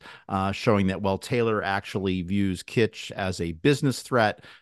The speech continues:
And what they wanna do is they wanna basically copy the Kitsch device, um, uh, you know, eh, with a, or, or copy the, the device's features in a competing product, um, all without actually still fixing <laughs> McDonald's problems,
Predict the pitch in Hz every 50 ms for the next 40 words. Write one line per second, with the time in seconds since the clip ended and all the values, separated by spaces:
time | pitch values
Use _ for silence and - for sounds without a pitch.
0 | _ _ - 95 92 90 90 90 90 90 90 87 90 - 107 98 98 92 - 92
1 | 90 90 92 92 90 87 85 90 95 92 90 82 87 92 90 90 85 90 87 85
2 | 85 82 80 85 87 82 - - - 87 85 - - 113 104 95 - 101 98 90
3 | 87 - - 104 90 - - - 92 85 95 90 87 87 85 - - - - -
4 | - - _ - 95 90 87 85 82 82 82 82 80 85 80 - - 87 87 85
5 | 80 82 80 78 78 80 - - - 104 95 90 82 82 80 - - 82 - -
6 | - 69 98 104 101 104 95 92 87 - - - 110 92 92 95 101 92 90 85
7 | - 135 131 123 131 113 104 98 98 95 90 78 92 98 95 92 92 98 107 104
8 | 95 - 98 - - - 143 139 - 135 120 101 110 98 - - 104 95 113 127
9 | 120 113 107 - 113 104 98 101 98 95 - _ - - - - - _ _ 101
10 | 101 101 95 90 - _ 107 107 107 107 101 101 95 95 92 95 92 92 92 -
11 | - 110 87 87 85 - - 104 87 82 - - 92 - - - 90 82 82 82
12 | - - - 117 101 107 - - - - 160 131 - 143 117 101 - - 123 113
13 | 104 107 117 127 139 151 180 208 -